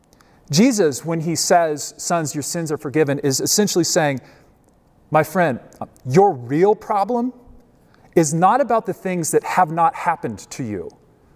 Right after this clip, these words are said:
or the things that have happened to you. Your real problem is this,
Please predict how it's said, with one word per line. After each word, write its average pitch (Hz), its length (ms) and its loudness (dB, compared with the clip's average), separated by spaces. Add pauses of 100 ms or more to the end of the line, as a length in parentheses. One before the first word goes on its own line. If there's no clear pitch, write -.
(140)
or 165 160 4
the 165 120 -2
things 190 360 -6
that 175 160 2
have 262 540 -2
happened 117 400 -4
to 120 120 -12
you. 98 240 -8 (1200)
Your 165 200 6
real 208 380 4
problem 139 480 -2
is 104 140 -8
this, - 480 -6